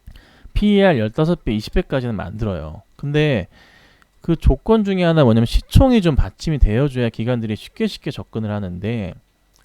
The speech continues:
얘가 시총이 너무 작아. 완전 스몰캡이라 되게 안정적인 종목이지만, 안전한 종목이지만 시총이 천억이 안 되거든요.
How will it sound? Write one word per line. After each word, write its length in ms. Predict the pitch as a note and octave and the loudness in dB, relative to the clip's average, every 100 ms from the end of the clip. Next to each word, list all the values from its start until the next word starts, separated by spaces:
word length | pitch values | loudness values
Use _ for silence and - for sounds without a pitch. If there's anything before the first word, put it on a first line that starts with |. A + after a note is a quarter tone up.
| _ _ _ - | _ _ _ -10
얘가 220 | G#2+ D3+ | -6 -6
시총이 480 | - G3+ - A#3 F3 | -6 -10 -6 -4 -4
너무 320 | G2 A2+ C#3 | -4 -4 -4
작아. 260 | - F2+ D#2+ | -4 -6 -8
완전 260 | F#2+ D#3 | -8 -6
스몰캡이라 920 | - G3+ A3 - F#3+ C#3+ D#3 D3+ F#2 - _ _ _ _ - | -6 -4 -2 0 0 0 0 0 -2 -6 _ _ _ _ -6
되게 180 | D#3+ C3+ | -2 0
안정적인 600 | A2+ D#3 G#3+ G3+ F3+ C3+ | 0 0 0 2 0 0
종목이지만, 760 | B2 B2 A2+ G#2+ A2 C3+ F#2+ | -4 -4 -4 -2 -2 -2 -2
안전한 380 | F2+ A#2 F3 F3 | -4 -4 -2 -2
종목이지만 800 | C#3+ B2+ A2 G2 B2+ A#2+ F2 G2+ _ _ _ _ _ _ _ _ _ _ _ _ - - _ _ _ | -4 -4 -4 -4 -2 -4 -6 -10 _ _ _ _ _ _ _ _ _ _ _ _ -20 -20 _ _ _
시총이 400 | - - - A#3 | -14 -4 0 2
천억이 400 | - C4+ C#4+ A3+ | 0 0 0 0
안 160 | A#2 G2 | -2 -4
되거든요. 640 | G2+ F2+ E2+ F#2+ G2 E2+ | -6 -8 -10 -8 -8 -10